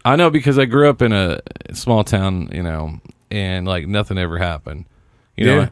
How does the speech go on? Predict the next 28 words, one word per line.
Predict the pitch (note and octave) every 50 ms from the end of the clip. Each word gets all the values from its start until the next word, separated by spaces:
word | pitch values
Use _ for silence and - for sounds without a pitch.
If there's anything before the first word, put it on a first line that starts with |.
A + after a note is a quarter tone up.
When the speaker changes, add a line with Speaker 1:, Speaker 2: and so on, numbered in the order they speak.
| -
Speaker 1:
you | - A2 A#2
know | A#2
what | A2+ A2+
I'm | A2+
saying? | - - A2+ G#2+ A2+
Speaker 2:
Same, | A#2 B2 B2+ G#2 F#2+
same | - - A2 A#2 A#2+ A2+
way. | A#2 C#3 C#3+ C3 G#2 G#2 -
Speaker 1:
Yeah, | - - A2+
like, | A2+ A2+ A2 - G1+
I | - A2 A2+
see, | - - A#2+ A#2+ A2
like, | G#2 G#2 F#2+ -
things | - A2 G#2 G#2 G#2 G2 F2+
on, | F#2 F2 E2+ E2+ E2+
uh, | E2 D#2+ D2+ D2+ D#2 C#2+ A1+ -
Facebook | - - - - - A2 A2+ G#2+ - - G2+ G2 F2+ -
or | F2
whatever, | F2 F2 F2 F2+ F2+ F2 E2+
and | F2 F2
they're | E2+
like, | E2 D#2+ E2 -
"Someone's | - - B2+ A#2+ A2 F#2+ -
dog | A2 A2 G#2+ G#2+ G2+ E2
got | F2 E2+ E2
stolen," | - - E2+ D#2 C#2 C2+ B1+ B1 B1+
and, | C2+ C#2 C#2 C2+
like, | D2+ D#2+ D2+ C#2